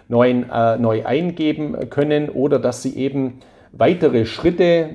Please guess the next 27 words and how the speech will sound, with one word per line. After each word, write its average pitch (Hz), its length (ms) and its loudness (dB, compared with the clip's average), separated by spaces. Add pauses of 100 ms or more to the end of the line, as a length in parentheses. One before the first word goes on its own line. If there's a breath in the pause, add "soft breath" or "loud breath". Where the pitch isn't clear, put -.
eine 123 260 -2
nochmalige 123 540 0
Legitimation 120 1000 0 (320 loud breath)
hinsenden 156 840 -2
müssen 143 380 -2
über 123 280 0
ein 117 400 -4
Kontaktformular. 135 1120 0
Dann 117 160 0
erfolgt 131 540 -2
von 127 140 -4
der 113 100 0
jeweiligen 117 560 0
Kryptobörse 123 840 0 (360 loud breath)
eine 110 140 -4
Prüfung, 180 640 0
eine 131 100 2
Legitimationsprüfung, 120 1400 0
ob 117 220 -4
auch 113 260 0
wirklich 139 460 0
Sie 170 360 -6
das 107 320 0
sind, 185 300 -2
also 117 240 -4
der 117 140 -4
Kontoinhaber 127 1000 0